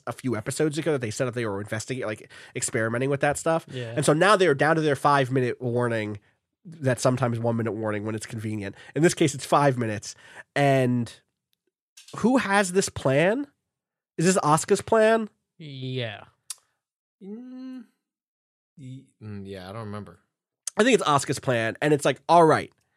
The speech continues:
Speaker 1: one of us will just s-,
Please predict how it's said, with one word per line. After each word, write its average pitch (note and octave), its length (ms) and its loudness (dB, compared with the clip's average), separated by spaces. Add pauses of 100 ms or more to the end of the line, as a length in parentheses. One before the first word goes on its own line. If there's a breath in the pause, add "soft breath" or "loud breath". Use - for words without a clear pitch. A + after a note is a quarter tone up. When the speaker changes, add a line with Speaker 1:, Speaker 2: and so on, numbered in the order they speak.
(840)
Speaker 1:
one F3 240 6
of B3 100 6
us A#3+ 300 4
will C#3+ 540 6
just D3+ 280 0
s-, - 340 -4